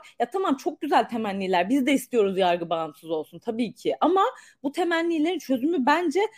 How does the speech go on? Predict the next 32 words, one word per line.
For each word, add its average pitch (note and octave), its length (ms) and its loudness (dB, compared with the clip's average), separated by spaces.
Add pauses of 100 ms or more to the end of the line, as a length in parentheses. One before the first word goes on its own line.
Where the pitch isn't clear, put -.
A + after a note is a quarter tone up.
(260)
anayasada. C4+ 500 2
Yani G3 240 -2
Türkiye'de C#4+ 420 -2
şu - 360 -2
muhabbet B3+ 380 2
hep - 180 -4
var C#4 180 4
tabii E3 240 -2
ki. - 60 -20
İşte A#3 200 -4
bu B3+ 120 0
bir B3+ 160 2
darbe A3+ 340 4
anayasası. F3 480 -6
Ya A3 80 0
seksen G#3+ 360 -8
anayasası A3+ 500 0
geldiğinden A#3 560 2
beri G#3 140 0
kaç - 240 -10
kere B3+ 240 2
değiştirildi? D3+ 540 -6
Yani G#3 320 -2 (300)
bunu B3 140 4
sadece C#4+ 280 6
A A#3+ 140 8
K C#4+ 140 0
P D4+ 120 0
iktidarına C4 500 4
da A3+ 120 4
bağlamıyorum. E3 640 0 (460)
Ee, - 80 -4